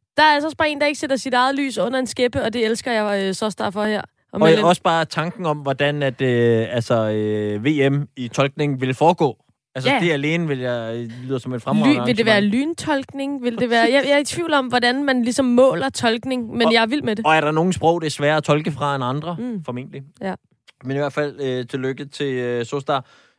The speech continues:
Speaker 2: Øhm, derudover, øh, også en Axel, der byder ind, som i øvrigt skriver, "Jeg er tidligere god svømmer, den eneste gode sport, men lige nu mestre i tekstindtastning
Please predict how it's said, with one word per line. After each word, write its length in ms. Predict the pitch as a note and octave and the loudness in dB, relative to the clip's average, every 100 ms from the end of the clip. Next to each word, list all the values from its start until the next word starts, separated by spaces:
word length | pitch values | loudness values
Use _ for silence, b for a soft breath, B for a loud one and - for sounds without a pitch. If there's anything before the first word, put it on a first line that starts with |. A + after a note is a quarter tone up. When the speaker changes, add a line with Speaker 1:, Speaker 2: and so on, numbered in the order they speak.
| - | 0
Speaker 2:
Øhm, 640 | D3+ C#3+ C3+ C3 C3 C3 | 2 2 0 -4 -6 -4
derudover, 640 | - G3+ F#3+ F3+ F#3 F#3 F3+ | 0 2 4 2 2 0 0
øh, 380 | D#3 D3+ C#3+ D3 | 0 0 0 0
også 220 | D#3+ F3+ F#3+ | 0 0 -2
en 300 | F3+ F3 E3 | -6 -8 -4
Axel, 380 | E3 F#3+ A3+ G#3 | -2 -2 -4 -8
der 60 | E3+ | -8
byder 320 | D#3+ D#3+ D#3 | -6 -4 -4
ind, 200 | D#3 E3+ | -4 -6
som 220 | - F#3+ F#3 | -4 0 2
i 140 | F#3+ | 4
øvrigt 280 | A#3 A3+ D#3+ | 4 2 -2
skriver, 200 | E3+ D#3+ | -2 -2
"Jeg 200 | C#3+ D#3+ | 0 -2
er 40 | |
tidligere 380 | - G#3+ A#3 F#3+ | -2 -4 -2 -2
god 220 | E3+ F3+ | -2 -6
svømmer, 340 | - C3+ C#3 D3 | -8 -10 -8 -8
den 140 | D3 | -6
eneste 300 | D3 F3+ D#3 | -8 -8 -12
gode 360 | A#2 - F3+ - | -12 -10 -10 -12
sport, 340 | - B2+ E3 b b b D3+ | -10 -8 -8 b b b -2
men 320 | F3 E3+ D#3 | 0 0 -4
lige 220 | E3+ G3 | -4 0
nu 140 | G#3+ G3 | 2 2
mestre 520 | F#3 F#3 - F#3+ D#3 | 2 -2 -2 -6 -6
i 60 | D3 | -12
tekstindtastning 1200 | - C4 - - F#3 D#3+ - C#3+ - - C#3 | -4 -4 -4 -10 -6 -6 -2 -4 -4 -6 -4